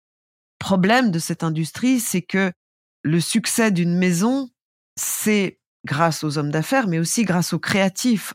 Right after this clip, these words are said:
Or, lorsqu'on est créatif, on est très sensible et on n'est pas forcément armé pour résister aux coups de poing dans le dos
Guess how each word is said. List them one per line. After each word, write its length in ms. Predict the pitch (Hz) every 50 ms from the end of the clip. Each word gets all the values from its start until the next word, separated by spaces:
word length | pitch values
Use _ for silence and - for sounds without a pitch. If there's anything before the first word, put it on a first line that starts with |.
| - -
Or, 260 | 185 196 190 170 151
lorsqu'on 380 | 165 185 185 - - - 175
est 80 | 165 160
créatif, 600 | 160 - - 180 170 165 - - 240 247 214 -
on 100 | 180 165
est 120 | 165 160
très 200 | - - - 190
sensible 640 | 170 - 185 185 170 - - - 262 262 214 190 165 - _ _ _ _ _ _ _ _ _ _ _ -
et 100 | 185 185
on 80 | 180 180
n'est 140 | 185 185
pas 200 | 185 - 233 226
forcément 760 | 220 - 220 190 - - - - 208 208 208 220 226 247 262 240 _ _ _ _ _ _ _ _ _ _ -
armé 640 | - 190 165 - 185 196 220 247 269 277 262 247 _ _ _ _ _ _ _ -
pour 200 | - 202 185 165
résister 800 | 185 180 165 156 180 175 - - - - 220 233 240 240 226 _ _ _ _ _ -
aux 100 | 185 170
coups 200 | - - 196 170
de 20 |
poing 200 | - - 175 180
dans 180 | 170 165 156 156
le 60 | 156
dos 300 | 151 175 196 214 208 196